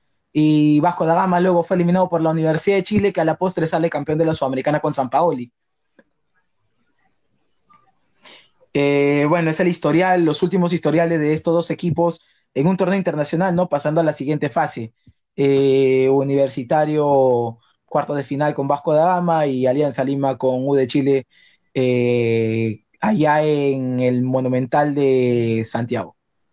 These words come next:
Este, eh, un punto, un punto importante que quería tocar, lo de Fossati. Eh,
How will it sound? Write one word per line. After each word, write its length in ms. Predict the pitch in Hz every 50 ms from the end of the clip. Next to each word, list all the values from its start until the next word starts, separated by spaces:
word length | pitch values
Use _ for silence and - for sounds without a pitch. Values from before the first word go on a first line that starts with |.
| _ _ _ _ _ _ _ _
Este, 1200 | - 139 143 139 - - - - 156 147 147 147 147 147 147 147 143 147 143 143 143 139 139 135 139 - _ _ _ _ - - - - - - _ _ _ _ _ _ _ _ _ _ _ _ _ _ _ _ _ _ _ _ _ _ _ _ _ _ _ _ _ _ _ _ _ _ _ _ _ _ -
eh, 220 | 180 185 196 196 202
un 220 | 233 254 240 202
punto, 760 | - 262 269 247 - - 254 247 247 240 233 226 220 214 214
un 180 | 247 254 240
punto 200 | - 262 262 214
importante 340 | 247 202 226 220 214 254 254
que 80 | 233 202
quería 220 | 180 202 220 226
tocar, 340 | - 185 208 202 190 175 165
lo 80 | 160 160
de 100 | 160 160
Fossati. 560 | 160 165 160 - 160 147 - 151 131 117 - _ _ _ _ _ _ _ _ _ _ _ _ _ _
Eh, 1000 | - 160 165 165 170 170 170 165 165 160 160 160 160 165 165 160 160 160 156 -